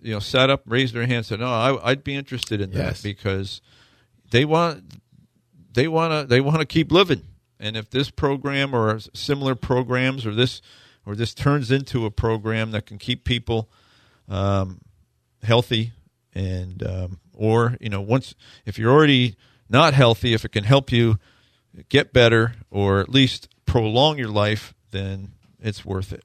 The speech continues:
Speaker 2: Yeah. A lot of, uh, you know, a lot of this prevention is, is, is about education, and pretty sure this program will teach you that, you know.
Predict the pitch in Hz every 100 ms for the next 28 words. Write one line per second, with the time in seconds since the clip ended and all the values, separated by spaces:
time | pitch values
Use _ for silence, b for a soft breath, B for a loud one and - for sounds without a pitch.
0 | _ - 69 69 71 - b b - 107
1 | 165 190 175 147 143 156 131 135 147 143
2 | 131 135 127 131 123 123 117 117 113 -
3 | 110 - 131 107 107 104 98 107 104 -
4 | 113 101 - 113 107 117 107 95 127 117
5 | 110 104 - 139 127 117 104 107 107 110
6 | 101 110